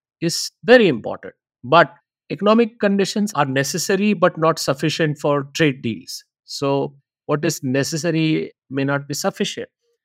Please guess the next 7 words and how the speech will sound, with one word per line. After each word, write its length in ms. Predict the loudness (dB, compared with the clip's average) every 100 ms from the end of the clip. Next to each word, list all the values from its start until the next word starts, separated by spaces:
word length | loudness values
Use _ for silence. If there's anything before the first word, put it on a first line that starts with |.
| _ _ _ _
And 120 | -4 -2
here, 300 | 2 4 6
I 120 | 4
think 460 | 0 0 0 -2 0
this 320 | 2 2 -4 _
particular 580 | -2 -2 -2 0 0 0 _ _ -6
episode 720 | -2 0 0 2 0 0